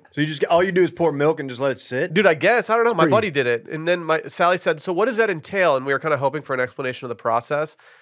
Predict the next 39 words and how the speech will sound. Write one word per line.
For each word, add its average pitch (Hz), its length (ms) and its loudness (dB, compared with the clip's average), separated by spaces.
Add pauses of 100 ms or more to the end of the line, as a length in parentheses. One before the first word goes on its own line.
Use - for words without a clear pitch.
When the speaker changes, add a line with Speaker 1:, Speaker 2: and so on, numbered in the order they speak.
(460)
Speaker 2:
And 139 100 -4
then 147 100 4
he 143 140 -8
said, 139 580 0
like, 117 300 -6
"Oh, 139 80 -2
well, 139 80 0
it's 135 120 -8
more 143 160 -4
clear." 151 340 -4
And 127 100 -4
he 139 60 -6
didn't 139 160 -4
explain 123 320 -8
the 117 40 -10
process, 123 460 -4
but 135 140 -8
we 127 100 -6
also 127 300 -2
felt 131 260 -4
so 135 340 -2
uncultured 127 800 -6
that 120 120 -4
we 127 100 -10
couldn't 131 420 -10
dip 143 200 -4
back 127 280 -2
into 131 160 -4
that 110 200 -4
question. - 520 -8
Speaker 1:
Well, 120 80 -6
the 120 60 -2
milk 143 260 2
has 131 160 -2
a 113 40 -4
lot 117 240 -2
of 110 100 -8
cultures, - 640 -10
live, 113 520 -4